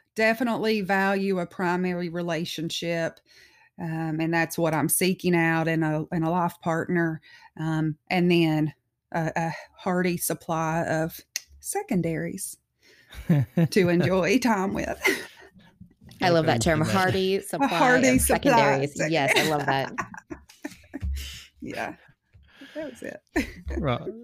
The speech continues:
Speaker 2: th-, thank you, Randy.
Speaker 1: You're
Speaker 2: I,
Speaker 1: welcome.
Speaker 2: you know, and I do feel like with both of us being go-, like, going through divorces and stuff like that, it's like, man, that's, that is really hard, but it's like,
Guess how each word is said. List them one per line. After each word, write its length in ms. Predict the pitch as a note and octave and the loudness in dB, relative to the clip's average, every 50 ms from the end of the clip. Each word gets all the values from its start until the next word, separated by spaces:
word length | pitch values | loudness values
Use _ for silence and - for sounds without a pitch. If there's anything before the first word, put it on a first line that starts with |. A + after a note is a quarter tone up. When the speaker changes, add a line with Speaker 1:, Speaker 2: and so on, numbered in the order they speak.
| A3+ D3+ - | -12 -8 -6
Speaker 2:
th-, 240 | - - - - - | -6 -6 -4 -4 -2
thank 220 | - C#3+ B2 G#2 | 0 0 2 2
you, 100 | G#2+ G2+ | 0 0
Randy. 340 | F#2+ F#2+ F#2+ F#2+ F#2+ G2+ G2 - | 0 0 -2 -2 -2 -2 -4 -4
Speaker 1:
You're 100 | A#3+ F#3+ | -4 -4
Speaker 2:
I, 40 | |
Speaker 1:
welcome. 220 | F#3+ - - F#4 F#4 F4 | -4 -4 -4 -4 -4 0
Speaker 2:
you 160 | D4+ F#3 F3 | 2 4 4
know, 180 | F3+ F#3 G3 | 4 4 2
and 260 | F#3+ - G3 F#3 F3 - | 2 0 -2 -4 -4 -2
I 100 | - D#3+ | -2 -2
do 260 | D#3 C3 F#3+ G3+ G#3 F#3 | 0 2 4 4 4 4
feel 260 | - - E3 D#3 D3 | 4 2 0 2 2
like 260 | C3+ A#2+ A#2 - - | 2 2 0 -2 -4
with 280 | - C3+ C#3 C3+ B2 - | -8 -6 -6 -6 -4 -2
both 160 | - C3+ B2 | -2 -2 0
of 100 | C#3 B2+ | 0 0
us 160 | A#2+ A2+ - - | -2 -2 -4 -6
being 360 | _ - B2 A#2+ A#2 G#2+ - - | _ -4 -2 -2 -2 -4 -6 -8
go-, 120 | A#2 B2+ | -8 -8
like, 180 | - - A#2 - | -8 -8 -8 -8
going 160 | - B2+ A#2 | -6 -8 -6
through 140 | - B2 A#2+ | -4 -6 -6
divorces 640 | G#2+ A2 G2 G2 G#2 A2 A2+ - - - C3+ A#2 A#2 | -6 -6 -8 -6 -6 -6 -6 -6 -6 -6 -6 -6 -6
and 80 | B2 A#2+ | -8 -8
stuff 120 | - A#2+ | -8 -6
like 160 | B2 A#2+ A#2+ | -8 -8 -6
that, 140 | - A#2+ A2 | -8 -8 -8
it's 160 | B2 - - | -8 -10 -8
like, 180 | - B2+ - - | -10 -10 -8 -6
man, 440 | C#3+ D3 D3 D3 C#3+ C#3+ C#3+ - - _ _ _ _ | -2 0 0 0 0 -2 -4 -6 -12 _ _ _ _
that's, 380 | - D3 C3+ - - - - - _ _ _ _ _ _ - | -14 -14 -14 -14 -16 -20 -20 -20 _ _ _ _ _ _ -6
that 200 | D3 C#3+ C#3 B2+ | -4 -4 -4 -4
is 180 | A#2+ G#2 - | -4 -6 -8
really 320 | B2 A#2+ C3+ D#3+ E3+ E3+ C#3+ | -6 -2 0 2 2 2 2
hard, 540 | A#2+ C#3 D3 D3+ D#3 D#3 D#3 D#3+ D3 B2+ A#2+ | 2 2 2 2 2 2 2 0 -2 -2 -4
but 100 | C3 B2 | -4 -4
it's 120 | B2 - | -2 -2
like, 160 | B2+ B2 B2 | -4 -4 -6